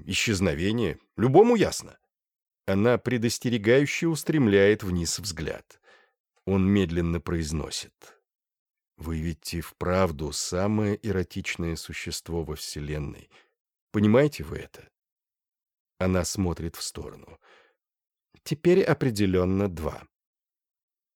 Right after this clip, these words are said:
"Я тоже умею играть по правилам, как видите". "Одно". Она стоит в позе, намекающей, что она обладает неким высшим, внутренним знанием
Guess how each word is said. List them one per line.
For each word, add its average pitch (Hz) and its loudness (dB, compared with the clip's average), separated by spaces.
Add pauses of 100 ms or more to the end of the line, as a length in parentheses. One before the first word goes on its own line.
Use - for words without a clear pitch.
"Я 90 0
тоже 120 0
умею 98 4
играть 78 -4
по 80 -10
правилам, 78 -4
как - -12
видите". - -14 (720)
"Одно". 165 4 (960)
Она 85 -2
стоит 82 -4
в - -18
позе, 80 -2 (420)
намекающей, 117 2
что 113 2
она 131 4
обладает 120 6
неким 120 2
высшим, 95 -4
внутренним 120 2
знанием 113 0